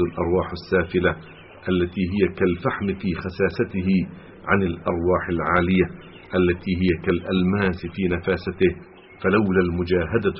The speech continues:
والمسابقة لبقيت الاستعدادات كاملة في جوهر الإنسانية، أي لتساوى الفحم والألماس، أي لتساوت الروح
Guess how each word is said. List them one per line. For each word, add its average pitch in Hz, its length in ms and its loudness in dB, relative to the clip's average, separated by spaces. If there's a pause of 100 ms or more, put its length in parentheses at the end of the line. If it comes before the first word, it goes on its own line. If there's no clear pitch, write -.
والمسابقة 90 760 0 (680)
لبقيت 98 580 2
الاستعدادات 98 720 0 (160)
كاملة 101 440 0 (220)
في 95 80 -2 (140)
جوهر 104 280 4
الإنسانية، 104 920 2 (640)
أي 110 120 6 (480)
لتساوى 92 720 2
الفحم 95 380 -6
والألماس، 95 720 2 (640)
أي 113 100 4 (100)
لتساوت 98 640 2
الروح 107 260 0